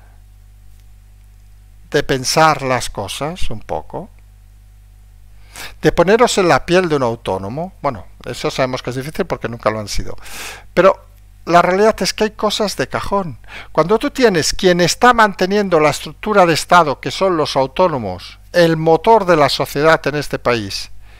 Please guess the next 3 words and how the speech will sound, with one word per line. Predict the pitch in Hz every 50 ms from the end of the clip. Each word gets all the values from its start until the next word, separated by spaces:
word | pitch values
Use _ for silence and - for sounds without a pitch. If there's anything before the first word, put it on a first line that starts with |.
| - - - - - - - - - - - - - - - - - - - - - - - -
no | 139 160
negocies, | 185 220 196 147 160 - - 214 185 120 107 - - - 127
dales, | 160 175 190 226 247 269 269 254 - - - - -